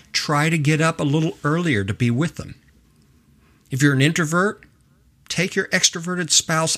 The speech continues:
out to be with people. And if you're an extrovert, spend a quiet evening at home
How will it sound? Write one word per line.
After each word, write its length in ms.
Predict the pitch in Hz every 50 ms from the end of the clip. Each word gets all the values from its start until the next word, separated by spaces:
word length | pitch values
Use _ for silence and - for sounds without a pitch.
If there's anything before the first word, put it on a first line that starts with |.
| - -
out 220 | 143 156 - -
to 80 | - 156
be 180 | 147 151 156
with 180 | 165 156 147 151
people. 380 | - 180 175 156 - - - - - _ _ _ _ _ _ -
And 120 | 147 151
if 100 | 143 143
you're 140 | 156 143 135
an 60 | 131
extrovert, 600 | 165 220 - - - 156 123 131 123 123 139 -
spend 500 | - - - - - - 196 196 214 208
a 40 | 202
quiet 400 | - - - 185 180 175 175 160
evening 340 | 165 170 156 160 175 175 175
at 100 | 170 147
home 460 | 135 - 123 - 196 127 101 101 104